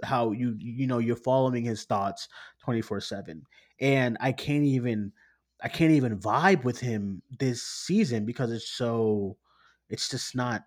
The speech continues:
it's just not good. And I think this is what, it's, this is what happens with all T V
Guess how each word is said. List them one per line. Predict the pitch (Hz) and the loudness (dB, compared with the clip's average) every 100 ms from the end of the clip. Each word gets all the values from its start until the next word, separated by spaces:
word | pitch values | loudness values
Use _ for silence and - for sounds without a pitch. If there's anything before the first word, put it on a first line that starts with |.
| _ | _
it's | - - | -10 -8
just | - - | -8 -8
not | 107 98 | -8 -6
good. | - 165 202 101 - - - | 0 4 4 4 -6 -14 2
And | 190 196 190 180 - _ _ | 6 6 6 2 -6 _ _
I | - | -4
think | 185 220 | 2 2
this | 202 | 2
is | 175 | 0
what, | 156 156 - | 4 4 4
it's, | 190 | 2
this | 185 160 208 | 0 -2 -2
is | 226 | 2
what | 233 202 | 6 8
happens | 214 214 175 | 6 4 0
with | 160 - | 0 2
all | 156 170 | 4 4
T | - 180 160 | 2 0 2
V | 143 143 127 | 4 4 4